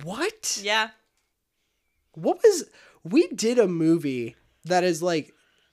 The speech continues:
Speaker 1: noto-, like, super fucking good.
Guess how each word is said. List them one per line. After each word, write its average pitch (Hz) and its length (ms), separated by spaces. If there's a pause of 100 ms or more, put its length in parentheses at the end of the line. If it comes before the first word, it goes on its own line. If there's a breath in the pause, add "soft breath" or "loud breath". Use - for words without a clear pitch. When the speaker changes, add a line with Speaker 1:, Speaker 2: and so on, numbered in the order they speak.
(680)
Speaker 1:
noto-, 190 560
like, 196 260
super - 560
fucking 160 440
good. 117 440